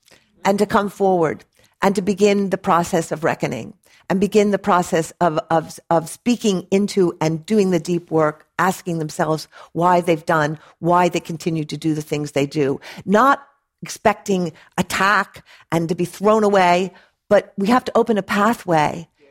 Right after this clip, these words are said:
so that this process can occur. Because otherwise, we're at a stalemate. And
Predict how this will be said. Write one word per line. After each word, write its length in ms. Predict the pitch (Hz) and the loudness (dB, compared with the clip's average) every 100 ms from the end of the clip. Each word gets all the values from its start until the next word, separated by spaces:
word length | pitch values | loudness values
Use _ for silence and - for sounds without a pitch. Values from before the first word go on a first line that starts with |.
| _ | _
so 180 | - 214 | 0 0
that 180 | 190 | 2
this 160 | 180 220 | 0 0
process 460 | - 185 180 185 - | 2 0 0 -6 -6
can 160 | 175 | -6
occur. 400 | 151 - 147 156 - _ _ _ - _ | -6 -4 -6 -6 -14 _ _ _ -20 _
Because 300 | 214 233 - 226 | 2 2 4 2
otherwise, 600 | 277 285 233 190 175 - 185 | 2 2 2 2 0 -4 2
we're 180 | 220 - | 4 4
at 140 | 247 | 2
a 40 | |
stalemate. 640 | 220 - 240 330 - - - _ - - _ | 0 -2 0 0 -4 -6 -18 _ -20 -20 _
And 280 | 220 233 233 | 0 2 0